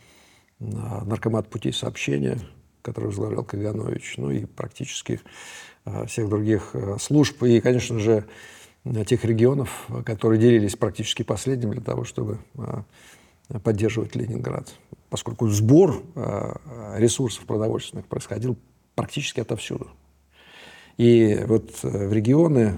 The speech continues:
донора, так мы их назовем, были направлены уполномоченные специальные, которые контролировали, что, э, те контрольные цифры, которые спущены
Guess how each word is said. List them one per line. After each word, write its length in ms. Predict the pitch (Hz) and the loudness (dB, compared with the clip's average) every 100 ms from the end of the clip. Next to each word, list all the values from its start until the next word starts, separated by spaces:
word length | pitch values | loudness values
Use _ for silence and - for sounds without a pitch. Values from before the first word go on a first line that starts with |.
| 76 - | -6 -8
донора, 440 | 110 127 113 104 - | 2 4 4 2 -2
так 220 | - - | -4 -6
мы 120 | 117 | -8
их 100 | - | -6
назовем, 540 | 113 104 113 139 160 110 | -6 -4 0 2 4 2
были 160 | 104 | 0
направлены 520 | 110 110 123 107 104 104 | -2 -2 0 0 0 0
уполномоченные 840 | 113 113 110 123 139 - 131 - | 4 4 4 2 0 -2 -6 -6
специальные, 580 | - - - 50 - 50 | -8 -10 -6 -6 -4 -6
которые 320 | - - 113 | -6 -6 -6
контролировали, 840 | 113 110 - 110 120 120 104 92 - - - - - - - _ - 120 | -4 -4 0 0 2 2 2 -2 -6 -14 -20 -20 -20 -20 -20 _ -14 -12
что, 1400 | - - 98 98 101 - - - 58 - - 50 50 - | -8 -4 -4 -4 -6 -6 -6 -6 -8 -8 -8 -10 -12 -16
э, 40 | - _ _ | -20 _ _
те 240 | 123 107 73 - - | -2 -2 -4 -14 -6
контрольные 500 | - 113 120 110 104 | -2 2 4 4 2
цифры, 440 | - 107 - - - _ | -2 -2 -4 -6 -12 _
которые 320 | 113 - 120 | -8 -6 -8
спущены 640 | - 156 - 120 104 110 | -4 -4 -2 -4 -4 -8